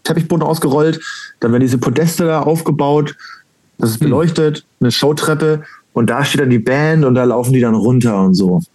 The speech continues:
Speaker 1: Und ich war dafür zuständig, dass dieses Set jeden Abend auf- und abgebaut wird. Dann habe ich noch die Instrumente, die ganzen Attrappen da, Keyboard und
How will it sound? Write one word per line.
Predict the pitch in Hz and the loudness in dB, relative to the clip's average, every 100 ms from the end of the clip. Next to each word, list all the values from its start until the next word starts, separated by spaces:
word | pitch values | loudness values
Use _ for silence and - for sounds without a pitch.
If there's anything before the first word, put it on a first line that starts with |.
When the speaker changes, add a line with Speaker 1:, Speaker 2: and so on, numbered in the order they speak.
| _ _ _ _ _ _ - - | _ _ _ _ _ _ -16 -6
Speaker 1:
Und | 113 131 | -2 0
ich | 143 | 0
war | 143 | 0
dafür | 139 131 | 0 0
zuständig, | 120 160 165 143 | -2 0 2 0
dass | 123 | 0
dieses | 123 123 - | 0 0 0
Set | 127 - - | -4 -4 -4
jeden | 117 117 117 110 - | 0 2 2 0 -2
Abend | 107 113 110 - | -2 0 0 0
auf- | 104 - - | -4 -4 -4
und | - | -4
abgebaut | - 107 104 101 95 | -2 -2 0 0 2
wird. | 95 - - _ _ _ _ _ - - - - - - - - - _ _ | 0 -2 -8 _ _ _ _ _ -10 -4 -2 -2 -2 -4 -6 -10 -14 _ _
Dann | - 165 | -4 0
habe | 175 175 | 0 0
ich | |
noch | 165 | 0
die | 160 | 2
Instrumente, | 143 - 127 151 226 240 - _ _ _ _ _ _ _ _ _ _ _ _ _ _ _ _ _ _ _ | 0 0 0 2 2 0 -4 _ _ _ _ _ _ _ _ _ _ _ _ _ _ _ _ _ _ _
die | 123 120 | -2 0
ganzen | 135 135 135 127 127 120 110 - _ | 0 0 2 2 2 2 0 -6 _
Attrappen | 120 110 - 147 - 170 160 | -10 -6 -6 -4 0 2 2
da, | 156 151 147 | 2 0 0
Keyboard | 151 156 143 143 143 143 135 | -2 0 2 2 2 0 0
und | 120 117 113 113 110 | 0 0 0 0 -2